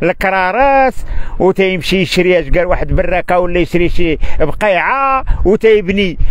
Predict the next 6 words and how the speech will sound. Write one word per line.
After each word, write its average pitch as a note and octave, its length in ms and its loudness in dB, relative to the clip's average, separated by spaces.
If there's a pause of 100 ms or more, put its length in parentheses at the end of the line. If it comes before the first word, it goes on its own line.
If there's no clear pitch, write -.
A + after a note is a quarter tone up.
(120)
بشكل - 300 0
عشوائي G3 640 2
وكذا. A#3+ 340 2 (2750)
إلى E3 160 2
هاد D#3 240 0
السي-، - 520 2